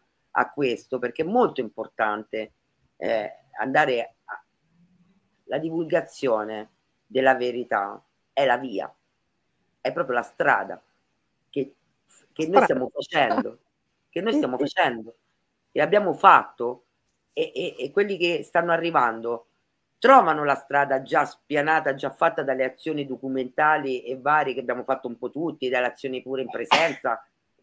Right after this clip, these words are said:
Speaker 1: la, le hai fatte te tantissime, Gaetano l'ha fatte Barbara, le ho fatte io,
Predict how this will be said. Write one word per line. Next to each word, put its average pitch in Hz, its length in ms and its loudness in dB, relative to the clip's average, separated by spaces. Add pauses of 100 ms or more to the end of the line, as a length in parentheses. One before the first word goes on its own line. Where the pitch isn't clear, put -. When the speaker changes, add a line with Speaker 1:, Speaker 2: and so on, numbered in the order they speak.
Speaker 1:
la, 120 140 -8
le 123 280 -6
hai 123 100 -2
fatte 120 300 -4
te 120 120 -16
tantissime, 123 760 -8
Gaetano 120 380 -4
l'ha 117 60 -4
fatte 117 300 -6
Barbara, 123 440 0
le 123 140 -8
ho 113 80 -14
fatte 117 260 -8
io, 143 320 -6